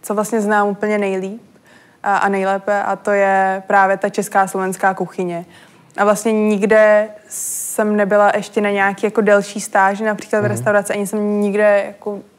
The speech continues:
Speaker 1: nebyla extra jako v zahraničí, že bych se přiučila, eh, tu zahraniční, eh, gastronomii, tu kuchyň. Takže proto si myslím, že ještě vlastně nemám úplně takový jako přehled.
Speaker 2: To přijde, to přijde.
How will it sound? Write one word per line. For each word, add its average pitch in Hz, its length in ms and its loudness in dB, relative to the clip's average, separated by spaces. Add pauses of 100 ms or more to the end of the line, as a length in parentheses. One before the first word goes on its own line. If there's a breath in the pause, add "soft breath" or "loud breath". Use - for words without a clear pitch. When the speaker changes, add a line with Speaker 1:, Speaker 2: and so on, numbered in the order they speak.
(460 loud breath)
Speaker 1:
nebyla 208 520 4
extra 208 300 -2
jako 208 200 0
v 214 40 -2
zahraničí, 208 800 0
že 202 120 2
bych 196 140 0
se 214 120 -2
přiučila, 202 920 -2 (220)
eh, 196 40 -8
tu 202 120 -6
zahraniční, 196 840 -6
eh, - 40 -8 (360)
gastronomii, 226 520 -2
tu 202 80 -6
kuchyň. 254 480 -4 (760 loud breath)
Takže 208 680 2 (440)
proto 214 280 0
si 233 120 -2
myslím, 214 320 -2
že 214 120 0
ještě - 300 -10
vlastně 202 540 -8 (140)
nemám 202 340 -2
úplně 196 220 -8
takový 196 220 -4
jako 196 180 -2
přehled. 185 480 -4 (540 soft breath)
Speaker 2:
To 98 100 -4
přijde, 113 280 -2
to 101 100 -2
přijde. 110 260 -4